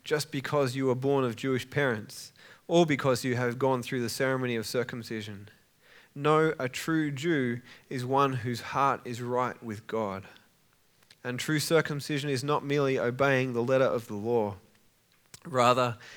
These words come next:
it is a change of heart produced by God's Spirit.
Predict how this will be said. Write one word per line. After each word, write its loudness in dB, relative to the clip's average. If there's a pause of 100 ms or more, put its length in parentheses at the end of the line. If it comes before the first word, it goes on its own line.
(220)
it 2
is 2
a 0
change -2
of -6
heart 0 (300)
produced -4
by 2
God's 2
Spirit. -6